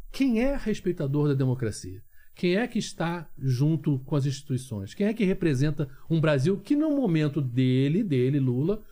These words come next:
não tô falando da Dilma não, mas na época do Lula, estava dando certo em muita coisa. Sim, outras não estavam, mas muita coisa melhorou. De fato, né? Os números são imensos. O salário mínimo na, nos, do, naquele tempo ali, em termos reais, melhorou cinquenta e três por cento.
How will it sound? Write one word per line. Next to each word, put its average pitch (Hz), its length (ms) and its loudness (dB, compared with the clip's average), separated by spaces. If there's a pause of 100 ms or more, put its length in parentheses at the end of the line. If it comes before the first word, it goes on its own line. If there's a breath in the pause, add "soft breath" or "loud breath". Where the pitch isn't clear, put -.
(140 soft breath)
não 131 80 -2
tô 131 120 0
falando 131 200 2
da 151 80 2
Dilma 160 240 0
não, 233 140 -2
mas 110 120 -4
na 117 100 -2
época 120 180 -2
do 131 100 2
Lula, 151 320 0 (240 loud breath)
estava - 380 0
dando 214 180 2
certo 247 640 0
em 285 240 4
muita 214 400 2
coisa. 117 540 2 (180)
Sim, 117 440 -2
outras 123 280 0
não 147 120 2
estavam, 202 320 -2
mas 277 180 2 (100)
muita 190 320 0
coisa 214 240 0
melhorou. 349 540 2 (320 soft breath)
De 214 80 -6
fato, 190 420 -4
né? 117 160 -2
Os 127 280 2
números 135 300 2
são 285 140 -2
imensos. 285 320 -4 (220 soft breath)
O 127 40 -12
salário 139 320 0
mínimo 123 280 0
na, 117 100 -6
nos, 113 420 -6 (560)
do, 120 300 -2
naquele 123 380 0
tempo 123 260 -2
ali, 147 280 2 (600 loud breath)
em 202 220 4
termos 151 380 2
reais, 147 460 0
melhorou 277 300 0
cinquenta 233 300 -2
e 208 40 -6
três 196 140 -2
por - 80 -14
cento. 135 300 -6